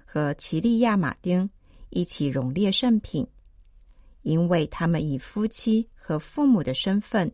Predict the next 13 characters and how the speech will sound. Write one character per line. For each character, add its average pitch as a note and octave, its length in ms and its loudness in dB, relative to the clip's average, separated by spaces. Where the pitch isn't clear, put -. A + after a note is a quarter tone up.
做 D#3+ 180 0
出 D3+ 220 -4
家 G3 240 -4
庭 D#3 260 -4
圣 B3 300 2
德 D3 140 -4
的 - 140 -4
具 C4 200 -4
体 - 180 -6
榜 D3 240 -6
样。 D#3 260 -2
当 E3 200 0
时， C#3+ 400 -2